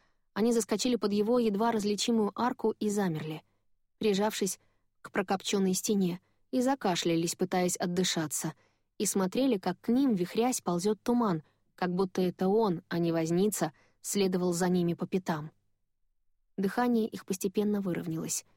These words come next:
но, отдышавшись, они осознали, что потерялись. Бриджит сказала, что когда станет светло, нужно будет либо найти омнибус, либо пойти в сторону Болдока пешком.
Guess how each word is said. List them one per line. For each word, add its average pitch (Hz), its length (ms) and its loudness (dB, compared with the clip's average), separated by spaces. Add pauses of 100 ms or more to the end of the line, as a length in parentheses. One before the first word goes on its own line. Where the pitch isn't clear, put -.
(300)
но, 196 200 -2
отдышавшись, 180 720 -2 (400)
они 214 220 2
осознали, 202 540 2
что - 180 -4
потерялись. 208 720 -2 (580)
Бриджит 190 400 0
сказала, 190 400 0
что - 160 -4
когда 175 260 0
станет 180 300 0
светло, 240 460 0 (360)
нужно 233 280 2
будет 220 240 0
либо 226 200 2
найти 214 400 0
омнибус, 240 540 2 (400)
либо 294 240 2
пойти 240 320 2
в - 40 -4
сторону 233 400 2
Болдока 240 460 2
пешком. 175 560 -2